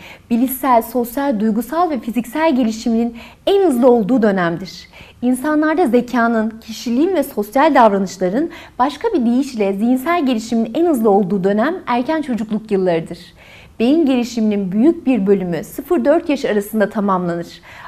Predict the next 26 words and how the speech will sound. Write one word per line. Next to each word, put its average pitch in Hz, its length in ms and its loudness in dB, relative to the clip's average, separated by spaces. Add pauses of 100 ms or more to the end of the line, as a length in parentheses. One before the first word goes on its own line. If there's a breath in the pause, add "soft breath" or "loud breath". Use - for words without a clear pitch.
Araştırmalar 349 760 0
beynin 320 360 2
en 403 220 -2
çok 262 320 0 (240 loud breath)
erken 294 400 2
yaştaki 247 640 -2
deneyimlere 233 480 2
yanıt 254 320 0
verdiğini 185 640 0 (280 loud breath)
ve 226 140 -4
çevrenin 226 720 -2 (120)
beyin 294 260 4
gelişimi 220 460 0
üstünde 226 560 0
önemli 240 540 2
bir 339 60 0
etkisi 240 400 0
olduğunu 240 380 4
ortaya 233 340 2
koymuştur. 196 720 -2 (400 loud breath)
Bu 349 80 0
nedenle 247 580 2
bu 240 80 0
yaşlarda 311 580 2
oluşturulacak 254 840 -2
temel, 208 400 2